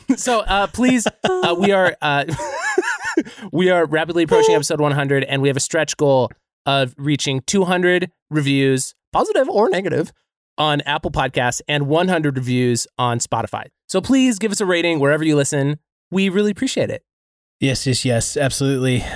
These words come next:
Speaker 2: Um, my last announcement is that if you want to hear more of the delightful Tyler Talbert that was, uh, his voice was featured here on this episode of Ravel,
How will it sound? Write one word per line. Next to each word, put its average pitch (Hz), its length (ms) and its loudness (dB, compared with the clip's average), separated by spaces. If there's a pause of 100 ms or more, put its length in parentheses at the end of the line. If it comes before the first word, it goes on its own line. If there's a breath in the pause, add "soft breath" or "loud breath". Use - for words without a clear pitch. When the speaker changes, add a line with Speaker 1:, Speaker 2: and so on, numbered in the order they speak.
(100)
Speaker 2:
Um, 131 680 2
my 135 200 2
last 160 280 0
announcement 151 500 0
is 131 180 0
that 127 280 0
if 123 240 -2
you 131 240 2
want 135 240 0
to 123 100 -2
hear 117 540 2
more 127 580 2
of 104 640 -2 (540)
the 120 80 0
delightful 107 840 0 (220)
Tyler 107 400 0
Talbert 101 720 -2 (160)
that 107 280 -2
was, 104 320 -2
uh, 95 420 -2 (540)
his 107 160 -2
voice 104 260 0
was 104 100 -8
featured 107 360 -2
here 117 200 0
on 101 140 0
this 123 300 0
episode 110 360 -2
of 104 100 0
Ravel, 107 420 0